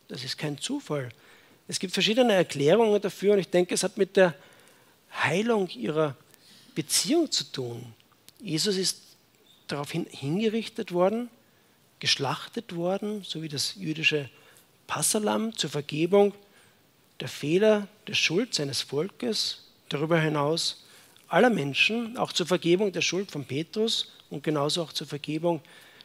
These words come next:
deiner und meiner Fehler. Dadurch, dass Jesus am Kreuz gestorben ist, sind die Fehler und Sünden vergeben. Man kann sagen, weggewaschen. Menschen können gar nichts mehr zur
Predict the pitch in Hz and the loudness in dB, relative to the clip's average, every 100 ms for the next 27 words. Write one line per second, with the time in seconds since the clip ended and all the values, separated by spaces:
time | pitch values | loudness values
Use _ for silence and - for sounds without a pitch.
0 | _ - 143 156 190 151 135 123 185 208 | _ -2 0 2 2 2 0 -2 -2 -2
1 | 170 180 202 226 202 - _ _ _ _ | 0 2 4 4 0 -12 _ _ _ _
2 | _ _ _ _ - 151 190 180 180 165 | _ _ _ _ 0 4 4 2 2 0
3 | - - 202 160 180 165 - 131 147 185 | -2 -6 -4 -2 0 -2 -2 -4 -4 -4
4 | - 202 - 165 170 185 - 156 160 - | -4 -4 0 0 0 -4 -4 -6 -8 -8
5 | 147 156 208 220 - _ _ _ - 165 | -2 0 2 0 -4 _ _ _ -12 -4
6 | - 160 226 247 214 214 - _ _ _ | -2 0 -2 0 -2 -2 -8 _ _ _
7 | _ - 127 135 147 226 247 247 - _ | _ -14 -10 -4 -4 -4 -6 -8 -14 _
8 | _ _ - 156 151 - 135 127 - _ | _ _ -8 -6 -4 -4 -6 -10 -14 _
9 | _ _ _ _ 139 147 - 226 190 208 | _ _ _ _ -8 -6 0 2 2 0
10 | - - 226 196 202 170 156 - 139 135 | -4 -4 -6 -8 -8 -4 -2 -2 -4 -2
11 | 170 165 147 190 180 - 190 - 185 | -2 0 0 0 -2 -2 -2 0 0